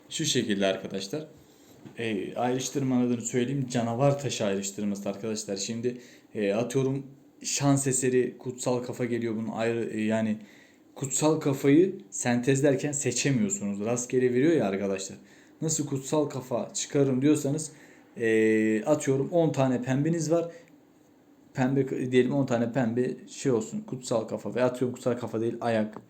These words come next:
göz var, işte ne bileyim canavar var, güçlü canavar var, delici dişler var. E, onar tane veya yirmi veya otuz tane bunlardan var ama hiç ama hiç kutsal kafanız yok diyelim.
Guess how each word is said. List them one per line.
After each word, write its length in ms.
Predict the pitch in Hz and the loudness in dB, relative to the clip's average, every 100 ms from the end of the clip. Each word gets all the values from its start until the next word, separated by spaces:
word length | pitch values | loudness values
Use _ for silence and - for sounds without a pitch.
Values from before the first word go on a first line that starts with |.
| - | -2
göz 260 | 120 107 | 0 0
var, 280 | 101 101 - - | -2 -4 -8 -12
işte 260 | - 110 | -8 -2
ne 100 | 107 | -2
bileyim 180 | 104 104 - - - _ - | -2 -4 -8 -20 -20 _ -4
canavar 440 | 113 117 117 110 | 2 2 4 4
var, 160 | 98 98 | 4 0
güçlü 280 | 104 - 110 | -2 -4 0
canavar 300 | 107 107 98 | 2 2 2
var, 160 | 101 104 - _ | -2 -6 -12 _
delici 300 | 117 123 123 | -2 -2 -4
dişler 280 | 117 - 120 | -6 0 0
var. 220 | 110 - - - - - - _ | 0 -4 -10 -20 -20 -20 -20 _
E, 420 | 117 113 110 107 | -4 0 2 0
onar 380 | 107 147 180 175 | 0 0 2 2
tane 340 | 151 139 131 135 | 2 2 2 6
veya 180 | 151 | 8
yirmi 400 | 143 139 151 156 | 8 6 2 2
veya 140 | 147 139 | 4 6
otuz 400 | 131 147 190 - | 6 2 -2 -2
tane 240 | 143 139 | 0 0
bunlardan 500 | 135 147 151 170 151 | 0 2 2 2 0
var 160 | 156 160 | -2 -4
ama 240 | 165 170 143 | -6 -4 -4
hiç 520 | 120 180 - - - | -2 -2 -2 -4 -6
ama 200 | 135 135 | -6 -4
hiç 320 | 131 175 - - | -2 -2 -4 -6
kutsal 360 | 127 - 131 | -8 0 0
kafanız 420 | 127 117 131 127 | 0 -4 -4 0
yok 260 | 120 131 127 | 4 4 2
diyelim. 300 | 98 110 131 | -4 -4 -6